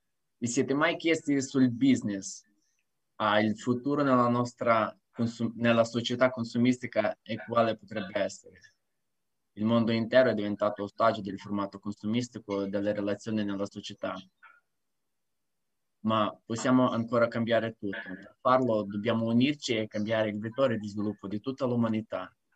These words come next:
verso quello creativo. Mi chiamo Vasili e vi presento Natalia.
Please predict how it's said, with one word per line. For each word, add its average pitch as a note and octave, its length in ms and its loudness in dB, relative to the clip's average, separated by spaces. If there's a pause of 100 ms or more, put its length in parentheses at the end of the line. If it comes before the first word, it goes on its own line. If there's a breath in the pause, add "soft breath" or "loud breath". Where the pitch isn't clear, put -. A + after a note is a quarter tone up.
(320)
verso G#2+ 460 2
quello G#2 240 -2
creativo. F#2+ 680 -4 (1000)
Mi A2 120 -4
chiamo A#2 280 4
Vasili C#3+ 540 2
e A2+ 100 -6
vi A#2 140 -2
presento A#2 420 -2
Natalia. G2+ 580 -2